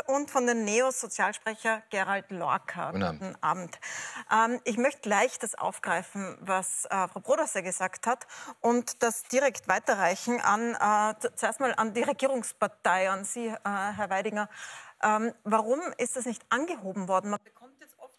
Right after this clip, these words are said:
Speaker 1: keinen Wohnkostenzuschuss, weil die Grenze immer noch dort ist, wo sie lang vor den Teuerungen war. Was haben, was haben Sie da vor?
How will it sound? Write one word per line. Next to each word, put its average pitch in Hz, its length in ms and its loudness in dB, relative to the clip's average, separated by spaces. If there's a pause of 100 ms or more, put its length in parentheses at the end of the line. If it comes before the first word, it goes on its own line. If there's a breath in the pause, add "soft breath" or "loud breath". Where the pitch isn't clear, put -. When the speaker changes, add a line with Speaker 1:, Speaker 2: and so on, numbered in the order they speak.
(100)
Speaker 1:
keinen 240 280 -20
Wohnkostenzuschuss, - 1000 -20
weil 226 140 4
die 233 100 0
Grenze 226 360 2
immer 269 240 0
noch 240 360 0
dort 214 320 -2
ist, - 320 -6
wo 226 100 -2
sie 240 120 0
lang 226 460 2
vor 277 160 2
den 262 160 -2
Teuerungen 180 600 -4
war. 185 200 0 (440 loud breath)
Was 208 180 -4
haben, 233 260 -2
was 214 140 -6
haben 247 120 -4
Sie 247 80 -6
da 226 100 -2
vor? 247 200 -4